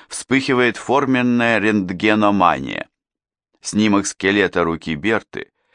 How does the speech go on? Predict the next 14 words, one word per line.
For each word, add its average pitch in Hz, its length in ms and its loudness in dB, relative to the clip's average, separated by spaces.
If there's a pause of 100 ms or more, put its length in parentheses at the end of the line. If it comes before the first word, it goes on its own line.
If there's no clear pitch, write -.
(140)
побуждает 101 800 0
необозримое 98 880 2
множество 104 640 0
медиков, 85 680 -2
физиков 90 720 -4
и 90 100 -4
предпринимателей 78 1120 -6 (520)
к - 40 -20
производству 110 680 0
качественных 117 840 -4
рентгеновских 98 840 -2
снимков 123 500 -4
человеческих 90 800 -4
ладоней. 90 540 -2